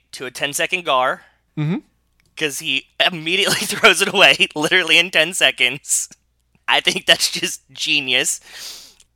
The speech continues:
Speaker 1: Um, then we ask a question, why, okay, so this was my thought, and we could do, we could play this either way. I was gonna say, what does Carter say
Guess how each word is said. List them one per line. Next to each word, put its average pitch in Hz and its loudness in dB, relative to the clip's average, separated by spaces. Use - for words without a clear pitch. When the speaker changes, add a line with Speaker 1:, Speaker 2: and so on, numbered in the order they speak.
Speaker 1:
Um, 127 4
then 160 2
we 147 -4
ask 123 2
a 123 -16
question, 113 -6
why, 143 4
okay, 160 0
so 139 -4
this 175 -4
was 156 -6
my 127 -2
thought, 92 -8
and 135 -4
we 147 -6
could 156 -16
do, 147 -12
we 143 -12
could 143 -18
play 143 -4
this - -10
either 107 -14
way. 87 -16
I 135 4
was 156 -4
gonna 170 -6
say, 160 -4
what 135 -8
does 190 -6
Carter 156 -4
say 131 0